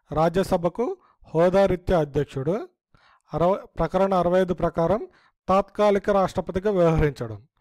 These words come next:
ఇవి రెండు అతనికి ఉన్న ప్రధాన అధికారాలు. ఉపరాష్ట్రపతి హోదారీత్యా రాజ్యసభకు సభ్యుడు.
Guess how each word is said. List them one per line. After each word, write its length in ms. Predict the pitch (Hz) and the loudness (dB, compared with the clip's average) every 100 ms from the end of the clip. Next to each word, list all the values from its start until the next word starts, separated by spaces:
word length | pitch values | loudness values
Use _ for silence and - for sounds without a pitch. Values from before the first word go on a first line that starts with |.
| _ _ 151 | _ _ -4
ఇవి 120 | 170 | -2
రెండు 260 | 170 190 | 0 0
అతనికి 460 | 233 202 - 175 160 | -2 -2 -2 -4 -4
ఉన్న 160 | 170 202 | -6 -6
ప్రధాన 440 | - 160 160 180 | -4 -2 0 0
అధికారాలు. 640 | 165 156 156 131 120 110 - _ _ _ _ _ _ _ _ _ _ _ _ _ _ _ _ - | -2 -2 -2 -2 -4 -8 -18 _ _ _ _ _ _ _ _ _ _ _ _ _ _ _ _ -6
ఉపరాష్ట్రపతి 640 | 175 214 208 214 185 180 | 0 2 2 0 -2 0
హోదారీత్యా 600 | 175 175 180 185 180 196 | 0 0 2 0 0 0
రాజ్యసభకు 500 | 170 160 165 160 156 | 0 0 -2 -4 -6
సభ్యుడు. 600 | 139 143 139 131 143 220 | -6 -8 -4 -4 -6 -10